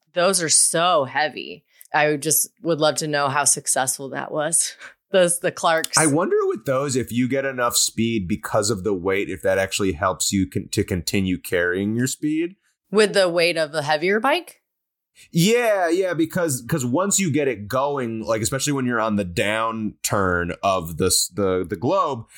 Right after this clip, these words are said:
Speaker 2: that weight is gonna carry and give you more momentum for your, for going up. But I, I don't know at what point that is diminishing returns and what point that's like
Speaker 1: Right. Well, the lightweight bike, and I'll explain why it's helpful. The,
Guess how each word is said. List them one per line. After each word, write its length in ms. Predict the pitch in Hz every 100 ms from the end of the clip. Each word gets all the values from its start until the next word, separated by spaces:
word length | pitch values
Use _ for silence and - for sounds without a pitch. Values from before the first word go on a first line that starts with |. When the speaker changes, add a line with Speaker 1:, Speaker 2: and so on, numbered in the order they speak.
| -
Speaker 2:
that 360 | 131 156 131 117
weight 260 | 147 160 139
is 120 | 110
gonna 200 | 123 110
carry 500 | - 143 127 120 113
and 100 | 104
give 140 | 110
you 120 | 101
more 340 | 101 101 104 104
momentum 920 | 95 90 92 101 98 101 90 82 80 -
for 160 | - 101
your, 260 | 90 - - 92
for 140 | 113
going 320 | 90 98 87 -
up. 340 | 90 78 53 _ -
But 300 | 101 92 - _ _ _ -
I, 340 | 113 120 123
I 20 |
don't 180 | 147 147
know 240 | 135 131 131
at 100 | 110
what 240 | 117 -
point 380 | - 117 107 - 80
that 240 | 90 101
is 120 | 95
diminishing 560 | 82 92 92 95 - 107
returns 480 | 104 - 104 104 95
and 120 | 87
what 200 | 90 -
point 240 | 87 80
that's 240 | 80 71 -
like 220 | 69 58
Speaker 1:
Right. 400 | 175 170 165 -
Well, 180 | 196 208
the 180 | 202 214
lightweight 680 | 214 202 262 - 226 196 -
bike, 300 | 139 139 -
and 180 | 151 147
I'll 80 |
explain 380 | 147 - 151 147
why 240 | 147 139 139
it's 200 | 131 -
helpful. 580 | 170 - 143 139 135 - 151
The, 300 | - 180 165